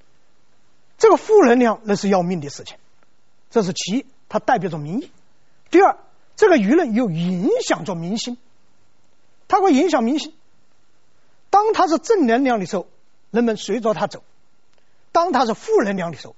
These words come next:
也随着它走。而且问题出的再，出的越多，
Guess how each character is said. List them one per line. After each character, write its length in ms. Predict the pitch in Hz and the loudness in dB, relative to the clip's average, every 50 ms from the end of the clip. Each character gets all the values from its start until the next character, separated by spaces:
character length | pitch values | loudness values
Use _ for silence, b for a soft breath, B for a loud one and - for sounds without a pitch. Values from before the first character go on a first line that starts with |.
| - - | -12 -6
也 420 | 214 202 202 214 185 143 - - | -2 0 0 0 -2 -4 -8 -14
随 220 | - - 240 240 | -10 -8 -6 -6
着 140 | 214 196 196 | -4 -6 -6
它 140 | 175 - - | -8 -8 -12
走。 100 | - - - - - - - - - - - - - - - - - - | -16 -20 -20 -20 -20 -20 -20 -20 -20 -20 -20 -20 -20 -20 -20 -20 -4 0
而 220 | 185 220 302 302 | 2 4 4 4
且 140 | 208 214 - | 2 -2 -6
问 240 | 165 226 330 247 190 | -6 -4 -4 -4 -4
题 140 | 160 202 | -6 -8
出 160 | - - - 262 | -8 -8 -8 -8
的 100 | 185 180 | -8 -10
再， 360 | - - - 285 269 - - - - - - - | -8 -4 -2 -2 -2 -2 -4 -10 -20 -20 -16 -10
出 140 | - 330 | -6 -4
的 100 | 285 262 | -4 -4
越 240 | 269 403 415 320 214 | -2 0 0 0 0
多， 260 | - - 247 277 - | 2 0 0 0 -2